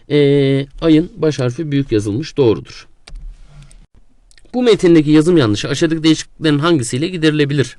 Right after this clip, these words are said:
denilmiş. Evet, burada coğrafi bir yer adı olan, e, Porsuk Çayı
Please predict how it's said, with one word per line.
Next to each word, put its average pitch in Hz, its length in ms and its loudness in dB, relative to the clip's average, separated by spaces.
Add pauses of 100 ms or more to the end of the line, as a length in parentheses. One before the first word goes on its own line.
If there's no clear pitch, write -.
denilmiş. 107 560 -6 (440)
Evet, 110 320 0
burada 185 520 -2
coğrafi 180 880 -2
bir 147 140 2
yer 135 340 0
adı 113 280 -2
olan, 120 580 -4
e, 127 380 -4 (100)
Porsuk 170 520 -4
Çayı 123 380 2